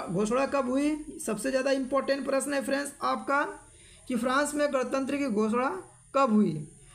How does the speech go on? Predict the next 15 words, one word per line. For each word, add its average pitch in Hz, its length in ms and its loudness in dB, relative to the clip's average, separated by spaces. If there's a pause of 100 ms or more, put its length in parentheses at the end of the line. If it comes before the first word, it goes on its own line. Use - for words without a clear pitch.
(160)
तो 294 80 -2
फ्रेंड्स 339 280 0
देखिए 302 300 0
इसका 285 300 -2
सही 262 320 0
जवाब 277 300 0
आपका 254 400 -2
होगा 254 360 2 (440)
ए 247 160 4
वाला 277 240 4
अठारह 233 440 -2
सौ 226 160 -2
पन्द्रह 226 320 0
ईस्वी 277 300 0
में। 294 260 -2